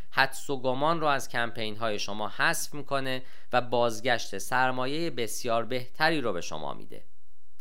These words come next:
دلیل دوم، دسترسی به آخرین ابزارها و فناوری هاست. همونطوری که هر روز بازاریابی دیجیتال رایج‌تر می‌شه،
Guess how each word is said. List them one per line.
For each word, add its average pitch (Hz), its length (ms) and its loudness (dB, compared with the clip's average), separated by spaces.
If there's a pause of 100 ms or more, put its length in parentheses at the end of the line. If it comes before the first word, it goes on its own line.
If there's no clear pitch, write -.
(920)
دلیل 143 400 6
دوم، 143 400 2
دسترسی 131 640 2
به 147 80 2
آخرین 127 640 2
ابزارها 131 760 2
و 151 40 0
فناوری 101 680 2
هاست. - 440 -4 (600)
همونطوری 143 440 2
که 135 140 -2
هر 143 240 6
روز 156 320 0
بازاریابی 113 760 2
دیجیتال 110 540 -2
رایج‌تر 120 680 0
می‌شه، 139 440 -2